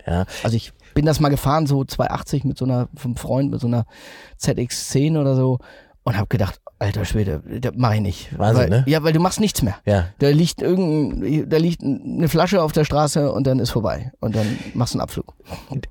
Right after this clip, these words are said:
Speaker 1: Du bist damit ja jemand, der eben beide Perspektiven kennt. Du fährst gerne, äh, wild Auto und du fährst gerne spaßig Motorrad.
Speaker 2: Ja.
Speaker 1: Äh, wenn dir jetzt mal vergleichst, der Autofahrer versus dem Motorradfahrer,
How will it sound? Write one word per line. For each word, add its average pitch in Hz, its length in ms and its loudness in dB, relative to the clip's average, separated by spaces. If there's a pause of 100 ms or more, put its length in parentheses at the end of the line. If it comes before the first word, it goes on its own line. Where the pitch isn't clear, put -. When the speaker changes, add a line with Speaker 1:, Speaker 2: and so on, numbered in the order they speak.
Speaker 1:
Du 139 200 2
bist - 400 -2 (260)
damit 170 380 2
ja 180 80 4
jemand, 170 280 2
der 151 220 4
eben 143 180 0
beide 123 240 4
Perspektiven 104 480 0
kennt. 92 440 -2
Du 98 100 -2
fährst 123 260 2
gerne, 123 320 2
äh, 101 580 2
wild 107 200 2
Auto 220 280 2
und 254 180 0
du 170 60 0
fährst 156 240 0
gerne 131 460 2
spaßig 120 300 2
Motorrad. 82 540 2 (160)
Speaker 2:
Ja. 113 160 0
Speaker 1:
Äh, 104 160 4
wenn 123 160 2
dir 123 200 6 (140)
jetzt 120 440 -2
mal 113 360 4
vergleichst, 110 800 2
der 85 320 -2
Autofahrer 127 640 2
versus 113 300 2
dem 113 180 0
Motorradfahrer, 127 880 2